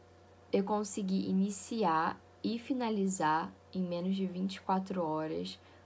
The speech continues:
Percy Jackson cinco. Então, eu li, eu fiquei muito feliz que eu consegui ler duzentas e sessenta e poucas páginas em um dia e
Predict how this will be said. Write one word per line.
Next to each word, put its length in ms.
Percy 300
Jackson 420
cinco. 480
Então, 320
eu 100
li, 280
eu 120
fiquei 200
muito 180
feliz 220
que 80
eu 40
consegui 380
ler 200
duzentas 760
e 60
sessenta 560
e 40
poucas 380
páginas 800
em 180
um 240
dia 440
e 300